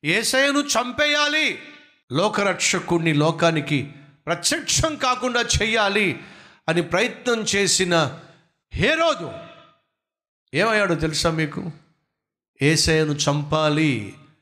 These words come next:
అని ప్రయత్నం చేసిన కొన్ని రోజులకే తాను చచ్చిపోయాడు.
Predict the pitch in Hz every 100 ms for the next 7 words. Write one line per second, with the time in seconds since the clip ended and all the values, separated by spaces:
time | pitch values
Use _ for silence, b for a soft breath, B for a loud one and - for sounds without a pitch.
0 | _ _ _ 120 120 - 151 156 165 156
1 | 139 147 147 139 135 143 147 147 120 -
2 | - - - _ _ _ _ _ 123 143
3 | 143 147 143 127 104 92 - - _ _
4 | _ _ - 120 123 117 - - 104 85
5 | 87 -